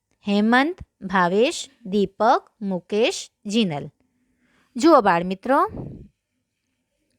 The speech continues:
આ આલેખ પરથી કેટલાક પ્રશ્નોના જવાબ આપણે લખવાના છે. સવાલ નંબર એક,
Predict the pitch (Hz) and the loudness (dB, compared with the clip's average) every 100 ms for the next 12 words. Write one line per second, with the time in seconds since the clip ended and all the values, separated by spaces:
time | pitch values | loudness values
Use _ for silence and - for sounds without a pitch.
0 | _ _ _ _ _ _ _ _ _ _ | _ _ _ _ _ _ _ _ _ _
1 | _ _ 247 285 349 311 277 254 233 - | _ _ 4 6 6 4 6 6 6 4
2 | 185 156 208 254 403 - 226 - 190 190 | 2 2 -2 -2 -2 -4 -8 -2 2 2
3 | 233 - 160 - 175 175 175 170 240 - | 0 -4 -6 -6 -4 -2 2 4 4 4
4 | 190 - 196 302 440 277 247 220 185 160 | 0 0 0 -2 0 2 2 0 -4 -4
5 | 156 - 147 - _ _ _ _ _ _ | -8 -10 -14 -16 _ _ _ _ _ _
6 | _ _ _ _ _ _ _ _ _ _ | _ _ _ _ _ _ _ _ _ _
7 | _ _ _ _ _ _ _ _ _ _ | _ _ _ _ _ _ _ _ _ _
8 | _ _ _ - - 320 320 254 196 175 | _ _ _ -4 2 4 4 4 0 -2
9 | 170 - 233 311 | -4 -2 0 0